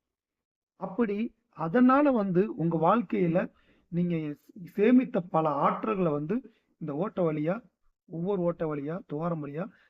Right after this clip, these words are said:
அது உங்களை விட்டு போய்க்கிட்டே இருக்கு. அதுக்கப்புறம் நீங்க எவ்வளவுதான் ஆற்றல்களை சேமித்தாலும் உங்க வாழ்க்கையில ஒரு முன்னேற்றத்துக்கு இது ஒரு தடையாவே இருக்கு.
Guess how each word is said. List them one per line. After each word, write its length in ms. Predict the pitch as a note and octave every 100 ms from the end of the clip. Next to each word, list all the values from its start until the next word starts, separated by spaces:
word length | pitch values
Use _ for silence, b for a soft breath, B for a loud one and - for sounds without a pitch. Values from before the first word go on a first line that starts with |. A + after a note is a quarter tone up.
| b
அது 180 | C#3 D3
உங்களை 220 | D#3 D3+
விட்டு 200 | D#3+ F3+
போய்க்கிட்டே 540 | - F#3 F#3+ F#3 F#3+
இருக்கு. 340 | E3+ E3 - - _ _ _ _ _ b b b
அதுக்கப்புறம் 440 | b G3+ C4+ C#4 C#4
நீங்க 180 | A#3+ D#3+
எவ்வளவுதான் 640 | E3 B3 B3+ B3+ D4 C4
ஆற்றல்களை 460 | F#3+ G3+ B3 A3+ F#3+
சேமித்தாலும் 720 | D#3+ F3+ A3+ E3+ E3 D#3 A#3+ B B B _
உங்க 360 | C#3 G3+ B3+ A#3+
வாழ்க்கையில 580 | F#3 G3+ B3+ - B3 B3+
ஒரு 140 | G#3
முன்னேற்றத்துக்கு 920 | E3+ G3 A#3+ B3 - F#3 G3 F3+ C4+ b b _
இது 180 | F3
ஒரு 160 | F#3 F3 -
தடையாவே 440 | F3 A3 A3 G#3
இருக்கு. 480 | A3 F#3 D3+ B2